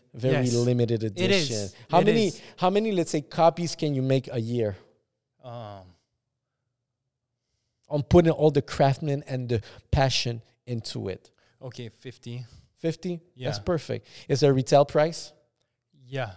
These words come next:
Speaker 1: How much? I
Speaker 2: Oh,
Speaker 1: wanna
Speaker 2: it's
Speaker 1: hear
Speaker 2: in
Speaker 1: it.
Speaker 2: person. I can only speak about price in person.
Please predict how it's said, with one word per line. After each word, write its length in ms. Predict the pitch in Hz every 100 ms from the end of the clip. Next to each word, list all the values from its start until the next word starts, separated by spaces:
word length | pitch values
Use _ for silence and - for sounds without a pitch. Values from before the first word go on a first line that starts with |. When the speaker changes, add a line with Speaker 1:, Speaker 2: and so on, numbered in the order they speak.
| _ _ _
Speaker 1:
How 160 | 127
much? 360 | 123 110 - - _ _ _ _
I 60 | 139
Speaker 2:
Oh, 80 | 135
Speaker 1:
wanna 120 | 127
Speaker 2:
it's 140 | 104
Speaker 1:
hear 60 | 104
Speaker 2:
in 60 | 143
Speaker 1:
it. 60 |
Speaker 2:
person. 460 | - 135 117 117 104 - _ _ _ _ _ _ _ 139 143 143 139 139 _ 131 123 120 120 117 _ _ _ _ _ _ _ -
I 120 | 135
can 180 | 143 135
only 440 | 139 135 135 127
speak 380 | 123 - 143 127
about 280 | 127 127 -
price 440 | 131 123 123 - -
in 120 | 131
person. 460 | 113 127 113 110